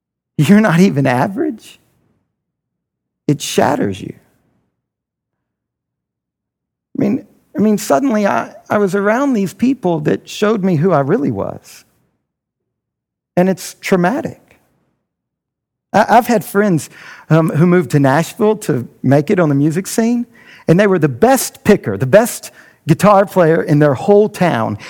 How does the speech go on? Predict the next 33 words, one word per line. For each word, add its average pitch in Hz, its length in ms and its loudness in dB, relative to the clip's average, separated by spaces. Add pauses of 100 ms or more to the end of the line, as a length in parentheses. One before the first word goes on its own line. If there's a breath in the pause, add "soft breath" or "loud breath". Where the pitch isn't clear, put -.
And 147 120 4
they 156 60 4
get 196 160 4
to 160 60 -2
Nashville, 185 540 0
and 147 120 0
the 143 40 0
guy 175 220 4
delivering 170 380 0
their 139 100 2
mail 135 380 2
can 143 180 -2
play 120 240 0
better 110 320 -2
than 101 160 -4
them. - 260 -6 (800)
Uh, 262 140 6 (180)
is 175 160 4
this 240 200 2
true, 269 260 0
Matt? 285 420 0
I 202 40 4
mean, 208 180 0
this 254 180 0
is, - 160 -2 (420 loud breath)
this, 262 200 4
it 240 260 4
shatter-, 269 640 2
and 233 140 2
does 220 220 4
it 240 100 -4
shatter 247 340 2
people? 131 460 -4